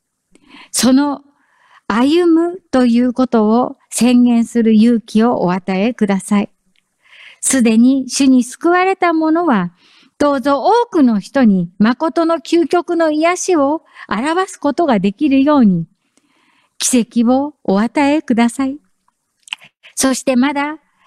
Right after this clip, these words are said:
あなたに、あなたは主ですと告げることのできない人は、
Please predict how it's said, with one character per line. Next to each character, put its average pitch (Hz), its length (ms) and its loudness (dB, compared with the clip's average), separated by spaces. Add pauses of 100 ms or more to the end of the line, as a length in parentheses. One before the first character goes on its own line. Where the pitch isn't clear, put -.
(300)
あ 226 140 0
な 285 160 0
た 254 80 -6
に、 277 300 0 (800)
あ 220 100 0
な 294 140 0
た 294 120 -4
は 285 100 -4
主 370 200 -2
で 381 200 0
す - 120 -16
と 208 280 -4 (200)
告 247 160 0
げ 294 120 2
る 294 100 -6
こ 311 140 -2
と 320 160 2
の 285 140 4
で 269 120 -2
き 381 140 -6
な 359 140 2
い 247 120 2
人 - 240 -4
は、 190 280 -2